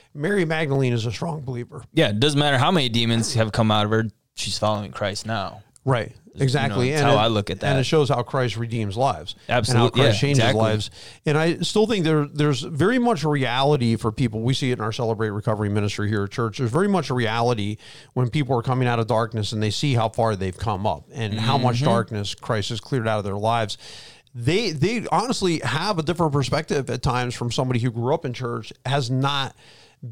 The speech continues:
Speaker 1: been steeped in that darkness. So for her, just the power of it, the
Speaker 2: Yeah.
Speaker 1: incredible power of Christ in her life has fueled her. I also note that Christ did not do things individually. It didn't happen. It's just, hey, Christ is out there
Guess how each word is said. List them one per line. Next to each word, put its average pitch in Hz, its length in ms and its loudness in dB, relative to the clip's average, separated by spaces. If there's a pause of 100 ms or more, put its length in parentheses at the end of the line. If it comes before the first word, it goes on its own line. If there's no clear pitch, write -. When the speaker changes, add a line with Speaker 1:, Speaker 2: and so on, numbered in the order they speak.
Speaker 1:
been 180 440 2
steeped 131 380 -4
in 120 100 -2
that 117 200 -2
darkness. 117 540 0
So 135 180 0
for 113 220 0
her, 147 340 4
just 131 220 -2
the 117 60 -6
power 143 540 0
of 58 180 -6
it, - 220 -12 (560)
the 127 100 2
Speaker 2:
Yeah. 123 100 2
Speaker 1:
incredible 160 420 2
power 139 720 -2
of 123 320 -2
Christ 139 400 -2
in 117 80 -2
her 113 160 0
life 110 400 0 (300)
has 123 240 0
fueled 160 320 2
her. 107 180 0 (240)
I 151 140 0
also 247 260 0
note 156 300 2
that 143 120 -8
Christ 160 300 -2
did 143 80 -4
not 139 220 0
do 147 120 2
things 127 400 0
individually. 123 920 0 (880)
It 151 120 -2
didn't 208 240 -2
happen. 135 840 0 (120)
It's 147 180 0
just, 156 160 2
hey, 143 160 0
Christ 156 360 -2
is 143 120 -2
out 139 220 0
there 117 340 0